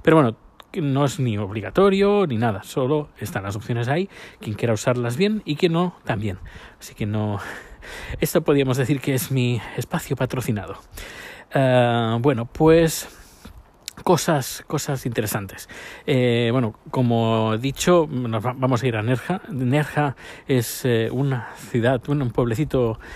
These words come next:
español. Creo que hace siglos que no, que, que fui. Y,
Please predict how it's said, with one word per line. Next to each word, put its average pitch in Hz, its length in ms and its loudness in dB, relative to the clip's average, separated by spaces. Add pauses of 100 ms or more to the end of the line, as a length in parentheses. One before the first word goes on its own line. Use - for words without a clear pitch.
(280)
español. 135 440 0
Creo 196 180 2
que 170 100 -2
hace 151 240 2 (880)
siglos 135 460 0
que 123 120 -4
no, 117 360 -2 (540)
que, 135 240 -2
que - 160 0
fui. 156 300 2 (760)
Y, 120 800 2